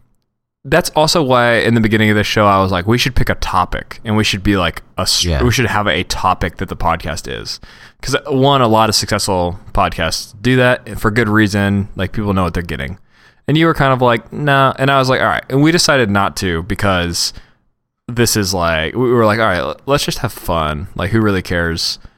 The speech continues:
Speaker 1: what we talk about or, like, what, like, who gives a fuck about, like, success of a podcast?" It's, it's just, like, for fun, right? Like, we're not
Speaker 2: Yeah.
Speaker 1: celebrities or personnels that are, like, you know, ha-, like, need to fill,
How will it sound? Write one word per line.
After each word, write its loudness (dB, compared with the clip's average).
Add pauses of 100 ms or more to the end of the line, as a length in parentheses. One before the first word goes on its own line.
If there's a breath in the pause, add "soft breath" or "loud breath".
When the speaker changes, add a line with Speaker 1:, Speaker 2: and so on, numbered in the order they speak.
(300 soft breath)
Speaker 1:
what -2 (720)
we -6
talk -2
about -4
or, -6
like, -6
what, -6 (340)
like, -2
who -2
gives 0
a -8
fuck -4
about, -4
like, -8
success -8
of -14
a -18
podcast?" -10
It's, -14
it's -10
just, -8
like, -10
for -16
fun, -12
right? -6
Like, -2
we're 4
not 0 (440 loud breath)
Speaker 2:
Yeah. -12
Speaker 1:
celebrities -4
or -6
personnels -6
that -6
are, -4
like, -8
you -8
know, -8
ha-, -4 (120)
like, -8
need -6
to -4
fill, -6